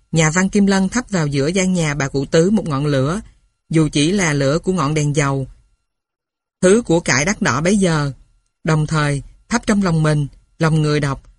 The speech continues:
một niềm vui, niềm tin yêu, trân trọng trước bản lĩnh sống của con người.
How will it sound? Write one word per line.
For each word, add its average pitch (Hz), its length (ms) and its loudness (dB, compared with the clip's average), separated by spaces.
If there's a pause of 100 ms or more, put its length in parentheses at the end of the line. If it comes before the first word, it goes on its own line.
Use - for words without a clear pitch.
(140)
một 156 180 0
niềm 165 200 0
vui, 185 360 4 (300)
niềm 170 240 2
tin 202 240 2
yêu, 208 340 0 (320)
trân 196 220 2
trọng 143 260 0
trước 202 220 0
bản 151 140 -2
lĩnh 156 180 -2
sống 196 240 0
của 226 100 -2
con 185 220 -2
người. 151 320 0